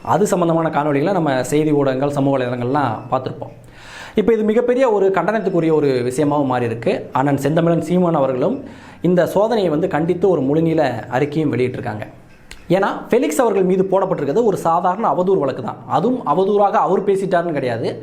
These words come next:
அவருடைய வலையொலியில அவர் சவுக்கு சங்கர் அவர்களை வந்து நேர்காணல் எடுக்கிறாரு. சவுக்கு சங்கர் அவர்கள் அவதூறான ஒரு விஷயத்தை பேசுறாரு. அதை எடிட் கூட பண்ணாம அப்படியே வெளியிட்டுறாங்க.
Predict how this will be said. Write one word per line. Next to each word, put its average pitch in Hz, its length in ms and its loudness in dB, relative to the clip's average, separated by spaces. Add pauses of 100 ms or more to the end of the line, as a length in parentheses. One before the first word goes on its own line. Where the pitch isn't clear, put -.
(600)
அவருடைய 226 420 2
வலையொலியில 214 500 2
அவர் 185 220 0
சவுக்கு 196 240 -2
சங்கர் 185 220 0
அவர்களை 151 320 -2
வந்து 156 180 2 (400)
நேர்காணல் 156 360 0
எடுக்கிறாரு. 120 360 -4 (200)
சவுக்கு 190 280 0
சங்கர் 165 240 0
அவர்கள் 139 240 0 (120)
அவதூறான 156 400 2
ஒரு 143 120 0
விஷயத்தை 165 280 -2 (100)
பேசுறாரு. 123 400 0 (220)
அதை 139 200 2
எடிட் 196 240 0
கூட 180 180 4
பண்ணாம 165 260 0
அப்படியே 143 240 0
வெளியிட்டுறாங்க. 131 500 -2